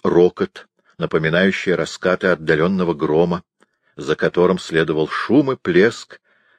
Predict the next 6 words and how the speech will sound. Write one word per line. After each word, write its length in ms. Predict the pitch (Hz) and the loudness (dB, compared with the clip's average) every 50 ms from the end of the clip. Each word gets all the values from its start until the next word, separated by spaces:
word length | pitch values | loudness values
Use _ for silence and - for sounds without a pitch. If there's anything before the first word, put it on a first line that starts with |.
| _ _ _ _ _ | _ _ _ _ _
откатывающейся 1400 | - 95 101 104 - - - - 85 80 82 - 92 85 80 80 78 78 - - - - 76 71 69 - - 80 73 | -2 -2 -2 -2 -4 -8 -4 -2 -2 -2 -2 -4 -6 -4 -4 -4 -4 -4 -6 -10 -8 -8 -8 -8 -8 -8 -8 -6 -4
воды. 420 | 69 71 69 67 65 64 58 - _ _ _ _ _ _ _ _ _ _ _ _ _ _ _ _ 82 | -4 -4 -6 -6 -10 -16 -18 -18 _ _ _ _ _ _ _ _ _ _ _ _ _ _ _ _ -14
Джаспер 540 | - - 80 80 78 - - - 85 78 | -4 -2 -2 -2 -2 -4 -6 -8 -8 -8
пояснил 600 | - - 87 80 76 76 - - - 87 92 104 | -4 -4 -4 -2 -2 -4 -8 -8 -6 -4 -4 -4
своим 340 | - - - 107 107 107 107 | -6 -4 -2 0 0 0 -2
спутникам, 640 | - - - 117 113 - - 113 104 - 117 110 98 | -8 -8 -6 -6 -6 -6 -8 -10 -4 -2 -2 -2 -2